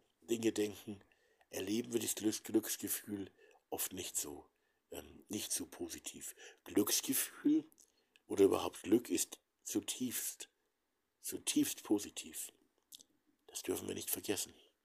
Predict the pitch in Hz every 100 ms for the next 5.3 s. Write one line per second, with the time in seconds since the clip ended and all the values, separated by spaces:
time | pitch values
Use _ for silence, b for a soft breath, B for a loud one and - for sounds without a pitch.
0 | _ _ _ - - _ b b 101 -
1 | - 101 95 104 - - - - 339 -
2 | - - _ _ _ _ _ - - _
3 | _ _ _ _ _ _ _ 92 92 120
4 | - 120 110 107 101 - 98 98 98 95
5 | 92 90 82